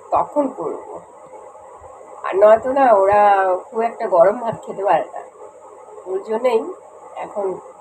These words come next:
একেবারে বসিয়ে দিই আর কি।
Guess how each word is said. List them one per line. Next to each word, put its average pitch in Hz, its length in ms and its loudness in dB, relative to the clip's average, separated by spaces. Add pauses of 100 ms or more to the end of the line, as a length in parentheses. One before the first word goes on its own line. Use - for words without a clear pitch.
(1700)
একেবারে 208 360 -2
বসিয়ে 185 440 -8
দিই 165 220 -10
আর 101 60 -10
কি। - 240 -20